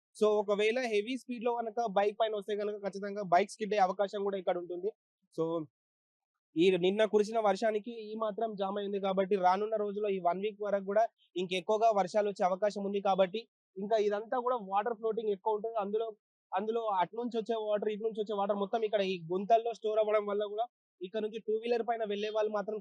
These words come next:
చాలా ఇబ్బంది పడుతున్నారు. ఒక గత రెండు రోజుల కిందట కూడా ఇక్కడ ఒకరు ఇద్దరు అంటే పడే, పడేలాగా కూడా అయిపోయిందంట. అంటే ఎట్లా అంటే కింద పడిపోయి, కింద పడ్డారు అని చెప్పి కూడా కొంతమంది అయితే చెప్తున్నారు. ఎందుకంటే ఇక్కడ ఈ లోతట్టు, ఈ డ్యామేజ్ అయిన రోడ్డు వల్ల కూడా,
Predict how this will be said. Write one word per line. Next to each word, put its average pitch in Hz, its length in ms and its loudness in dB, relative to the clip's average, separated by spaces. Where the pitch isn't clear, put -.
చాలా 190 160 4
ఇబ్బంది 202 300 0
పడుతున్నారు. 196 500 0
ఒక 180 160 2
గత 185 220 2
రెండు 208 240 0
రోజుల 226 300 -2
కిందట 220 400 -2
కూడా 233 200 -2
ఇక్కడ 214 320 2
ఒకరు 196 260 4
ఇద్దరు 226 300 0
అంటే 208 160 2
పడే, 220 500 4
పడేలాగా 220 440 6
కూడా 226 160 4
అయిపోయిందంట. 196 460 0
అంటే 160 160 0
ఎట్లా 180 200 0
అంటే 208 140 -2
కింద 208 220 -4
పడిపోయి, 202 680 -2
కింద 220 140 4
పడ్డారు 220 460 6
అని 220 200 -6
చెప్పి 208 160 -8
కూడా 214 160 -2
కొంతమంది 185 460 -4
అయితే 190 180 -8
చెప్తున్నారు. 160 360 -2
ఎందుకంటే 196 360 -6
ఇక్కడ 208 240 0
ఈ 185 260 2
లోతట్టు, 208 400 4
ఈ 180 600 0
డ్యామేజ్ 202 360 6
అయిన 226 140 -6
రోడ్డు 202 260 -4
వల్ల 214 200 -2
కూడా, 214 260 0